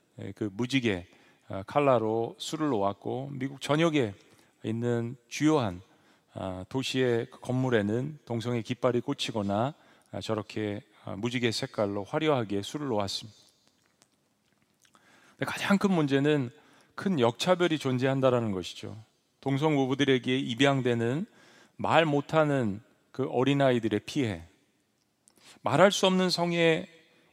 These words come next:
이 정체성의 혼란을 받으면서 아이들은 자라날 것인데 또한 그들의 인권은 누가 책임질 것입니까?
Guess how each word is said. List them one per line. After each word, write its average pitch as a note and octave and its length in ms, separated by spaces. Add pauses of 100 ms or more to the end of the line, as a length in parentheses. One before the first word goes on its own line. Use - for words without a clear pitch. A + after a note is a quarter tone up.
이 D3 200
정체성의 C#3+ 680
혼란을 E3 480
받으면서 A#2+ 840 (640)
아이들은 C#3 680 (180)
자라날 C#3+ 380
것인데 A2+ 720 (300)
또한 F3+ 180
그들의 D3+ 380
인권은 C3 480
누가 G#2+ 420 (120)
책임질 C3+ 400
것입니까? F#2+ 640